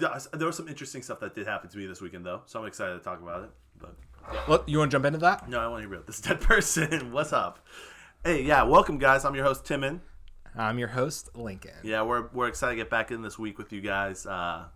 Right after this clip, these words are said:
Speaker 1: lots to cover, lots to talk about. Big weekend. But first, dead people.
Speaker 2: Listeners,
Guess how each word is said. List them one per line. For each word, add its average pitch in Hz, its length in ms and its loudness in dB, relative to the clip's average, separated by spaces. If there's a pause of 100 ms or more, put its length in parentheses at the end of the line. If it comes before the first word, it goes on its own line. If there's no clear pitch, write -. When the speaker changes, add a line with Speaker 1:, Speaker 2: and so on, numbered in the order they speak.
Speaker 1:
lots 120 340 2
to 135 80 -6
cover, 120 580 -2
lots 117 240 2
to 117 80 -14
talk 117 240 0
about. 107 400 0
Big 127 180 -2
weekend. 113 680 -8 (460)
But 120 120 -10
first, 131 220 -2
dead 87 140 -8
people. - 340 -18 (3500)
Speaker 2:
Listeners, 135 680 -2